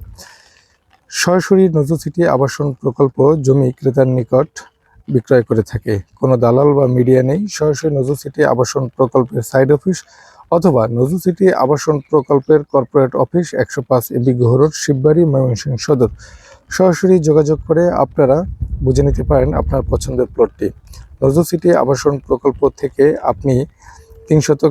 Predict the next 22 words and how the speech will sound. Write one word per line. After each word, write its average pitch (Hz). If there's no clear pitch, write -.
চার 135
শতক, 147
পাঁচ 139
শতক, 147
ছয় 180
শতক 117
অথবা 175
আপনার 131
চাহিদা 135
অনুযায়ী 131
যে 131
কোনো 135
সাইজের 127
প্লট 131
আপনি 127
ক্রয় 120
করতে 107
পারবেন। 104
জমি 139
ক্রয়ের 160
সাথে 175
সাথেই 123